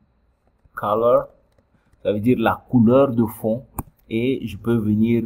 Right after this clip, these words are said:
mettre black par exemple. Donc ça, c'est mettre un fond noir sur mon paragraphe. Et vous voyez que comme c'est un,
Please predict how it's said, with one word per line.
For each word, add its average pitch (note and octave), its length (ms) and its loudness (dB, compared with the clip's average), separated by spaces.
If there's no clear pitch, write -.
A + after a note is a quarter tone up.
mettre A2 440 -6
black G2 480 -4
par - 160 -12
exemple. - 480 -20
Donc A2 300 -8
ça, A2 220 -4
c'est A2 420 -8
mettre A#2 360 -4
un A2 180 -8
fond A#2+ 400 -4
noir A#2 760 0
sur A#2 400 -6
mon A2+ 300 -4
paragraphe. - 560 -6
Et - 60 -6
vous A2 160 -2
voyez C3+ 260 6
que E3+ 100 -10
comme F3+ 260 0
c'est D3+ 140 -6
un, C3+ 160 -2